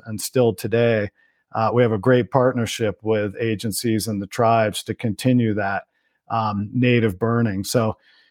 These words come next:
yeah, we have a really robust, um, prescribed burn program in Teton Interagency Fire, to the fact that we're not, we're not just, uh, you know, we don't just have our suppression crews that put fire on the ground and,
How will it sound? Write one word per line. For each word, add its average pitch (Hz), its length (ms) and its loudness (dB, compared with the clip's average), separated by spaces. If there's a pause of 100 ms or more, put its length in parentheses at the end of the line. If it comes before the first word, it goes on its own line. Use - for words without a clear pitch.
(100)
yeah, 127 220 4
we 131 160 6
have 151 140 4
a 131 120 6
really 147 420 6
robust, 127 960 2 (360)
um, 113 240 -8
prescribed 131 580 0
burn 127 300 0
program 117 640 0
in 110 100 -8
Teton 120 480 -6
Interagency 120 720 -4
Fire, 120 560 -4 (480)
to 160 120 2
the 143 100 0
fact 151 420 4
that 131 120 -2
we're 135 160 2
not, 147 160 -2
we're 143 120 2
not 156 240 2
just, 143 400 0 (100)
uh, 127 160 -14
you 139 140 -2
know, 139 100 2
we 151 80 4
don't 160 140 0
just 143 180 0
have 143 180 4
our 117 120 -4
suppression 139 640 -4
crews 123 420 -2
that - 180 -12
put 127 180 -6
fire 127 340 -2
on 123 140 -2
the 120 60 -6
ground 123 480 -6
and, 117 120 -10